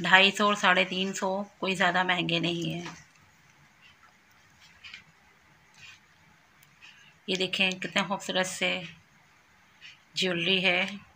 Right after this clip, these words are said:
आमतौर पे अगर आप लोग ये लेने जाएं किसी अच्छी जगह से, तो आपको बारह सौ, पन्द्रह सौ, दो हज़ार इस तरह के price बताते हैं।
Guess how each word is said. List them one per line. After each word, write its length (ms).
आमतौर 340
पे 120
अगर 280
आप 180
लोग 180
ये 60
लेने 320
जाएं 440
किसी 200
अच्छी 260
जगह 280
से, 160
तो 120
आपको 460
बारह 380
सौ, 180
पन्द्रह 380
सौ, 240
दो 200
हज़ार 420
इस 140
तरह 220
के 220
price 340
बताते 400
हैं। 340